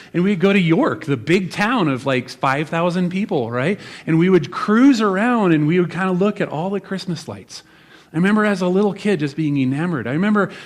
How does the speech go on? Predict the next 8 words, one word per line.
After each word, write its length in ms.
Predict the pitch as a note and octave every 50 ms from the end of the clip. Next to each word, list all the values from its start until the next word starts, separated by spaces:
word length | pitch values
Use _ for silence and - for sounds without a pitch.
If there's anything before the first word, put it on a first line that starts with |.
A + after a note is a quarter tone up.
| -
like, 400 | - D#3+ D#3+ E3+ E3 F#3+ E3+ D#3+ E3+
laying 760 | D#3 D3 D3+ D#3 E3+ F#3 A3 B3 A#3 G3+ E3+ D3+ C3+ B2+ A#2
for 260 | A2+ - D3 C#3+ - - -
hours 580 | D3 F3 G3 G3+ G3 F3+ D3+ C3 A#2+ G#2+ -
in 140 | D3 - C3+
our 100 | C3+ C3+
living 360 | C3 C#3 E3 F3 F#3+ F#3 E3+
room 340 | D3+ C3+ B2 A#2+ A#2 A2+ A2+